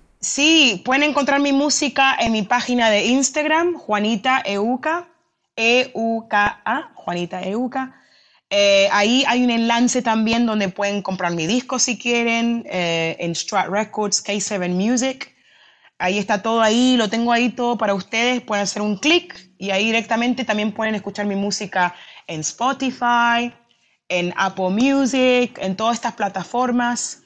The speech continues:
Está todo ahí allá y también en YouTube, si quieren escuchar ahí directamente,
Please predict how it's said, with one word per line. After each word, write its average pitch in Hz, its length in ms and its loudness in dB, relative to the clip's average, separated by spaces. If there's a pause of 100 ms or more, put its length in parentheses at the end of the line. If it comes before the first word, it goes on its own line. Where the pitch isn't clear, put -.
(140)
Está 220 300 -2
todo 262 200 4
ahí 254 240 4
allá 262 440 2
y 208 120 -4
también 208 260 0
en 254 140 4
YouTube, 277 480 0
si - 120 -6
quieren 240 220 0
escuchar 233 340 -2
ahí 247 440 0 (360)
directamente, 247 640 0